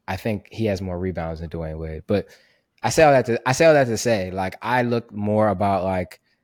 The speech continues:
I guess the intent, like, the actual skill sets as opposed to, like, the whole, like, the, the pick, the, um,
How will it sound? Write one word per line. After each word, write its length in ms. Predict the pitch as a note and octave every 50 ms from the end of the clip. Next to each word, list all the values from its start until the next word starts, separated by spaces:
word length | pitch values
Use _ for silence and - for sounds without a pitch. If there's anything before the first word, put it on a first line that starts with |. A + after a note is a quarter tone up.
| _ _ -
I 60 | G#2
guess 200 | G#2 A#2 A2+ A2+
the 160 | - - A2 G#2
intent, 340 | F#2+ F2+ - - G#2+ F#2+ - -
like, 200 | G#2+ G2+ F#2+ F2+
the 120 | G#2+ G2+
actual 460 | G2 G2 G#2+ G#2 - - G#2 G2+ G2 F2+
skill 380 | - - - - G2+ G2+ A2
sets 360 | G#2 - B2 A#2+ A#2+ A2+ - - -
as 180 | F#2+ F#2+ F#2 F2+
opposed 480 | F2+ - - G2 F#2+ F#2+ F#2 E2+ - -
to, 100 | - F2+
like, 420 | F2 E2+ E2 E2 E2 - - _ _ _ _ _ _ _ _ _ _ _ _ _
the 220 | - F#2 F#2+ G2+ F2+
whole, 440 | - - - - A2+ G#2 G#2 G#2 -
like, 320 | G#2 F#2 F2+ F2+ - - _ _ _ _ _ _ _ _ _
the, 560 | - F#2 F#2 G2 F#2+ F#2 F#2 F2+ E2+ E2 E2 _ -
the 280 | F#2 F#2+ F#2+ F#2 F2+ - _ _ _ _ _ _ _ -
pick, 280 | - - A2+ A2+ _ -
the, 280 | G2+ G2 F#2+ F#2 E2+ F2
um, 380 | F2+ F2 E2+ E2 D#2+ D#2+ D#2+